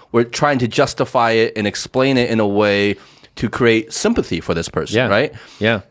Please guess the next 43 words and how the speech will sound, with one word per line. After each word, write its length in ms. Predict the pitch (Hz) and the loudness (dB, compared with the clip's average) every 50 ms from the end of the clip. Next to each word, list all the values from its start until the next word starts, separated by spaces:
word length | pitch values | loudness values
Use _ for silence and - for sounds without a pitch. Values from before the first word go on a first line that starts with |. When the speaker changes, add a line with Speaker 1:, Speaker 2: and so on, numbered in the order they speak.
| _ _ _ _ _ _ _ _ _ _ _ _ _ _ _ | _ _ _ _ _ _ _ _ _ _ _ _ _ _ _
Speaker 1:
At 180 | - 143 143 147 | -2 -2 0 0
the 100 | 160 156 | 0 0
end 120 | 156 180 | 2 2
of 60 | 185 165 | 2 0
the 120 | 156 135 | 0 0
day, 580 | 113 107 135 170 190 147 110 98 101 113 120 - _ _ _ _ _ _ _ _ _ _ _ _ _ _ _ - | 2 2 4 4 4 4 4 2 0 -2 -6 -10 _ _ _ _ _ _ _ _ _ _ _ _ _ _ _ 0
is 260 | 139 143 143 131 131 - | 2 2 2 2 0 0
ignorance 480 | - 147 143 139 135 131 127 120 - 123 | -2 0 2 2 2 2 2 0 0 -2
an 80 | 113 | -2
excuse? 540 | 107 104 - - 156 139 - - - - - | -2 -2 -4 -4 -4 -4 -6 -8 -12 -10 -4
Speaker 2:
Yeah, 220 | - 180 - - 95 - - | -4 -2 -2 -4 -6 -10 -8
you 160 | 139 135 147 | -6 -2 0
know 80 | 139 156 | 2 2
what 120 | 151 147 135 | 4 2 2
it 100 | 120 120 | 2 2
is? 380 | 131 156 170 170 - - - - _ _ _ _ _ _ _ - | 2 0 0 -2 -4 -8 -14 -16 _ _ _ _ _ _ _ -4
It 140 | 139 131 - | -4 -2 0
can 220 | - 151 143 131 | 0 -2 0 0
be, 340 | 117 139 143 147 147 143 139 | 0 2 2 4 2 2 2
one 240 | 123 131 151 160 170 | 0 0 0 2 0
way 100 | 165 151 | 0 2
to 80 | 135 | 2
look 240 | 113 107 117 127 - | 2 0 0 0 0
at 160 | 123 101 98 92 | 0 2 2 2
it 240 | 90 87 80 - | 0 -2 -4 -6
is, 240 | - 95 92 87 - | -6 -6 -6 -6 -4
like, 300 | 98 92 90 90 87 - | -4 -2 -2 -2 -4 -4
plausible 480 | - - 101 104 104 107 104 104 104 101 | -2 0 0 0 0 -2 -2 -2 -2 -2
deniability. 840 | 90 101 90 90 90 90 90 82 90 87 104 127 101 82 78 76 - _ _ _ _ - | -2 -2 -2 0 0 -2 -2 -2 -2 -2 0 -2 -4 -6 -10 -14 -18 _ _ _ _ -6
So 100 | - 123 | -2 0
that's 160 | 131 156 156 | 2 2 2
what 120 | - 165 135 | 0 -2 -2
Trump 360 | - - - 139 180 202 - | -2 -2 -2 -2 -2 -4 -6
does, 420 | - - - - - - - - - _ _ _ _ _ _ _ | -10 -12 -10 -14 -16 -18 -18 -18 -20 _ _ _ _ _ _ _
Speaker 1:
Mm-hmm. 240 | - 107 98 101 90 | -6 -4 -4 -2 0
Speaker 2:
right? 260 | 95 107 123 139 - - - _ | 2 2 2 0 -2 -8 -16 _
So 160 | - - 127 | -2 -2 -2
Trump 360 | - - - - 143 170 - | -2 0 0 0 0 0 2
will, 160 | 156 156 139 | 0 2 2
like, 240 | 127 117 107 98 - | 4 2 2 0 -2
tweet 340 | - - - 131 135 131 - | -6 -4 -2 -2 -2 -2 -2
this 160 | - 101 90 | -4 -4 -4
stuff 600 | - - - - 139 120 87 78 - - - _ | -6 -4 -2 0 0 0 0 -4 -6 -14 -20 _